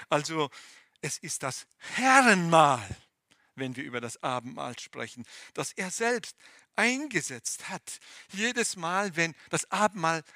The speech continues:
gefeiert wird, hat es was mit dem Herrn zu tun, im Kern. Jesus Christus ist sozusagen der Gastgeber beim Abendmahl. Okay? Wie, wie, wie können uns manchmal da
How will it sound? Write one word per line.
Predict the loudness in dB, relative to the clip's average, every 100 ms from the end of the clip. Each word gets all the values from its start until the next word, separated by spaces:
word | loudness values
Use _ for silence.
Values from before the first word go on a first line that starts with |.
| -14
gefeiert | -12 -4 -2 -2 -6
wird, | -10
hat | -10 -10
es | -12
was | -12 -14 -16 _ _ _
mit | -10 -8
dem | -4
Herrn | 2 4 4 2
zu | -2 -2
tun, | -6 -4 -4 -4 -8 -16 -20 -20 -20 _
im | -4 -4
Kern. | -2 0 0 -4 -12 _ _ _ _ _ _ _ _ -20 _ _
Jesus | -14 -12 -10 -8
Christus | -6 -6 -6 -10
ist | -12 -12
sozusagen | -12 -12 -10 -4 -4 -4 -10 -14 _ _ _ _ -20
der | -10
Gastgeber | -8 -8 -12 -16 -18 -18 -20 _ _ _ _ _ _ _
beim | -12 -12 -18 _
Abendmahl. | -16 -14 -14 -18 -14 -16 -16 -20 _ _ _ _ _ _ _ _ _ _ _ _
Okay? | _ -4 -4 -4 _ _ _ _ _ _ _ _ -20
Wie, | -20 _ _
wie, | -14 -12
wie | -14
können | -10 -8 -6
uns | -8
manchmal | -6 -8 -4
da | -4